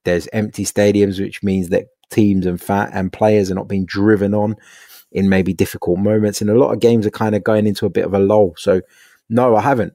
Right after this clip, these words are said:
I haven't. This is the least I've enjoyed a football season, I would say. And, and, and this is putting Arsenal's results aside, right? In general, this is the worst, uh, football season I can remember.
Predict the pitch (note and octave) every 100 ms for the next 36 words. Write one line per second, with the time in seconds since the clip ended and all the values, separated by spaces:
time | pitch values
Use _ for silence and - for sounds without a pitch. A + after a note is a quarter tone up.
0 | - G#2 C3+ B2+ G#2 - B2 B2+ A#2 B2
1 | B2+ C3+ - A#2+ A#2+ A#2+ A#2 G#2+ G2 -
2 | F#2 F#2+ - F#2 E2+ F2 - F#2 F#2 -
3 | F#2+ F2+ - _ _ _ _ _ A2 B2
4 | A#2+ A#2+ A#2 B2+ B2+ B2 - A#2+ B2+ A#2
5 | A#2+ G2 G#2+ G#2+ G#2+ - - A2 F2+ E2
6 | F2+ - _ _ _ _ _ _ _ _
7 | _ _ - G#2 F2 B2+ A#2 F#2 F#2 -
8 | A2 G#2 F#2 G2+ G#2 F#2+ - - - -
9 | F#2 F#2 F2+ G#2+ G2+ F#2+ F#2 F2+ F2+ F2+
10 | F2+ F2+ F#2 E2